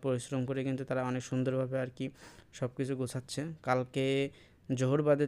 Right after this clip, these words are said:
থেকেই কিন্তু এই অনুষ্ঠানটি শুরু হবে। তো যাই হোক, এখানে আর তেমন কিছু দেখার নেই। আবার একটু লাইটিং দেখায়। আমি যে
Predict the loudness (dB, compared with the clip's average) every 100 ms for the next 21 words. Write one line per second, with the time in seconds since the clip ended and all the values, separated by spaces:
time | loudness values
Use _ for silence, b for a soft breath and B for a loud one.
0 | 0 0 2 2 0 -4 -2 0 0 2
1 | 0 0 -2 2 0 0 0 2 2 0
2 | -2 -10 -20 -20 _ _ -20 -20 -20 -20
3 | -20 -20 -20 -12 -8 -8 -10 -16 B B
4 | B B B -20 -20 -14 -4 2 4 4
5 | 2 2 4 4 4 2 0 0 0 0
6 | -2 -2 -2 0 0 0 0 0 -2 -2
7 | -2 0 0 0 -2 -2 -2 -2 -2 -2
8 | -4 -6